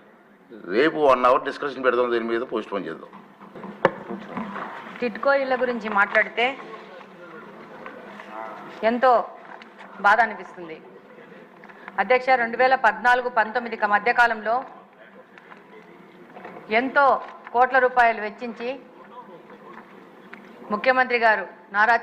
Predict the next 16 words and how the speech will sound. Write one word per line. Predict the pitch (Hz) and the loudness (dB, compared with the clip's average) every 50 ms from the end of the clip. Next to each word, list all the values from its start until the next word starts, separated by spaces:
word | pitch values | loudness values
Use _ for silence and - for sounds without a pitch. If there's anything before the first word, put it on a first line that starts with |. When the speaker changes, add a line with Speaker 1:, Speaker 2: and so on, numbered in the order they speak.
| 233 | -2
Speaker 2:
చంద్రబాబు | 220 226 233 240 240 233 233 233 | -4 -2 0 2 4 4 4 4
నాయుడు | 226 220 214 214 | 2 2 0 2
గారు | 202 208 208 202 208 233 262 269 - - - - - - - - - - - - - - | 2 0 0 0 0 -2 -4 -6 -10 -18 -20 -20 -20 -20 -20 -20 -20 -20 -20 -20 -10 -8
ఒక | 202 208 220 | -4 -4 -2
పెద్ద | - - 214 208 196 202 269 247 208 - - - - - - - | 0 0 0 0 2 4 4 4 4 2 -2 -10 -18 -20 -20 -20
ఉద్దేశంతో | 185 - 247 262 254 254 247 233 - 214 202 180 165 - - - - - - - - - - - - - - - - - - - - - - - - - - - - - - - - - - - - - - - - - - - - - - | -4 2 2 4 4 2 -2 -6 -4 -4 -4 -4 -4 -6 -10 -20 -20 -20 -20 -20 -20 -20 -20 -20 -20 -20 -20 -20 -20 -20 -20 -20 -20 -20 -20 -20 -20 -20 -20 -20 -20 -20 -20 -20 -18 -18 -18 -18 -18 -18 -18 -18 -18 -18 -18 -18 -18 -4 0
పేదలకి | 226 240 254 247 269 262 254 247 214 180 - - - - - - - - - - - - - - | 2 2 4 4 2 0 -2 -4 -8 -10 -12 -14 -20 -20 -20 -20 -20 -20 -20 -20 -20 -20 -16 -12
ఇల్లు | 220 240 262 | -6 -4 -2
కల్పించాలనే | 269 - 247 247 240 247 247 240 240 254 240 233 226 226 | 2 2 2 2 2 -2 -4 0 2 2 2 2 2 0
ఉద్దేశంతో | 220 208 - 233 240 233 233 233 220 196 - 208 190 170 - - - | -4 -4 0 0 0 0 0 -2 -4 -4 -2 -2 -2 -2 -4 -6 -10
ఎన్నో | 185 208 240 262 | -6 0 2 2
కోట్ల | 247 240 233 240 233 233 | 4 4 2 0 0 -2
రూపాయలు | 233 220 226 226 220 220 | -6 0 2 2 2 2
పెట్టి | 202 208 202 - 202 | 0 -6 -10 -10 -8
ఒక | 202 208 202 208 202 | -8 -6 -6 -6 -6
ప్రత్యేకమైన | 208 208 202 - 277 277 277 285 285 277 254 233 220 190 170 - | -6 -6 -4 0 0 0 2 2 2 2 2 2 2 2 2 0